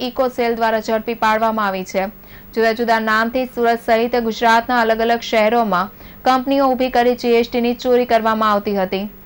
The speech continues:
જે આખા નેટવર્કને સુરત ઇકો સેલની ટીમે ઝડપી પાડ્યું છે. સુરત સહિત સમગ્ર ગુજરાતમાંથી એકવીસ જેટલી ખોટા આધાર પુરાવા ઊભા કરી બનાવવામાં આવેલી કંપનીઓને ઝડપી પાડવામાં આવી છે. સૌપ્રથમ ઇકો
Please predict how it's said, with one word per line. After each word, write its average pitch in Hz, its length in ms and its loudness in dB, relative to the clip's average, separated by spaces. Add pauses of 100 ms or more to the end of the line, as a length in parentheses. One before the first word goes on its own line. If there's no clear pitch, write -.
(260)
જે 247 100 4
આખા 247 280 2
નેટવર્કને 269 540 0
સુરત 247 360 0
ઇકો 247 160 0 (100)
સેલની 240 320 0
ટીમે 240 240 -2
ઝડપી 220 400 0
પાડ્યું 190 400 0
છે. 190 160 0 (540)
સુરત 220 340 0
સહિત 220 360 0
સમગ્ર 226 420 -2
ગુજરાતમાંથી 226 680 -2
એકવીસ 240 380 -6
જેટલી 240 260 -4 (140)
ખોટા 240 320 0
આધાર 220 260 -4
પુરાવા 220 400 -2 (140)
ઊભા 220 220 -2 (100)
કરી 214 180 -2 (320)
બનાવવામાં 262 640 0
આવેલી 233 400 -2
કંપનીઓને 233 560 -2
ઝડપી 220 400 -4
પાડવામાં 208 480 0
આવી 185 240 -6
છે. 185 180 -4 (1400)
સૌપ્રથમ 294 500 2
ઇકો 285 160 2